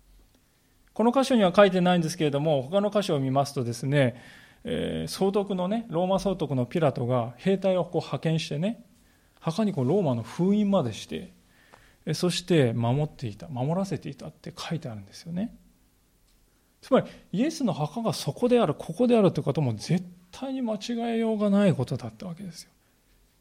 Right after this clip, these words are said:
で、しかし今来てみると、墓が空になっていた。これを説明するですね、えー、ことができるのは、二つに一つしかないと思うんですが、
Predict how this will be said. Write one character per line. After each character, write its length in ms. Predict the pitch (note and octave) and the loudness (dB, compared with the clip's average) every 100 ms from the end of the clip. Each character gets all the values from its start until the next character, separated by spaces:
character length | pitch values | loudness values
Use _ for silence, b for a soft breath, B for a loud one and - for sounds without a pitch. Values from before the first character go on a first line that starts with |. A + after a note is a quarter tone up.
| _ _ _ _ _ _ | _ _ _ _ _ _
で、 80 | F#3 | -6
し 80 | - | 0
か 100 | D#4 | 2
し 160 | A3 | 4
今 220 | A#3 C4 - | 6 6 2
来 100 | - | -2
て 140 | B3 | 0
み 120 | A#3 | 2
る 120 | D#3 | 0
と、 80 | D#3 | -2
墓 320 | - F3 A#3+ | -6 -6 -4
が 100 | G#3 | -4
空 340 | - - D3 A3+ | -6 -6 -2 -2
に 100 | D#4 | 0
な 100 | G3+ | -2
っ 80 | - | 0
て 100 | B2 | -6
い 80 | |
た。 160 | - - _ _ - _ _ _ _ _ _ _ _ _ _ _ - - b b b b - | -6 -18 _ _ -20 _ _ _ _ _ _ _ _ _ _ _ -20 -20 b b b b 4
こ 100 | G#3 | 6
れ 80 | B3+ | 8
を 80 | |
説 280 | A#3 G#3 A#3 | 6 2 2
明 140 | A#3 A3+ | 2 2
す 140 | A#3 | 0
る 100 | A3 | 0
で 100 | G3+ | 0
す 100 | G3+ | 2
ね、 320 | G3+ E3+ B2+ B B B B | 4 4 4 B B B B
え 1300 | D#3+ D3+ C#3+ - D3 D3 D3 D3 D3 D3+ D#3 D#3+ D#3+ b b b _ - | 0 4 4 4 2 0 0 0 0 -2 -2 -6 -8 b b b _ -12
ー、 100 | D#3+ | -6
こ 120 | F3 | 0
と 80 | F3 | 4
が 100 | C#3+ | 6
で 140 | C3+ | 4
き 100 | - | 0
る 120 | C#3 A2+ | -2 0
の 120 | B2+ | 2
は、 200 | D#3 A#2+ | 2 2
二 240 | - A3 | 0 -2
つ 140 | A3+ A#3 | 0 0
に 100 | E3 | 0
一 240 | - G3 | -2 -4
つ 200 | F#3 C3 | -2 -4
し 160 | - - | -4 -8
か 120 | A2+ | -8
な 160 | G#2 | -8
い 100 | G2 - - _ _ _ _ _ _ _ _ _ _ - | -12 -20 -20 _ _ _ _ _ _ _ _ _ _ -4
と 80 | C#3+ | 0
思 180 | C3+ B2 | 2 2
う 20 | |
ん 20 | |
で 80 | G#2+ | -2
す 140 | - D3 | -6 -2
が、 240 | F#3+ | -2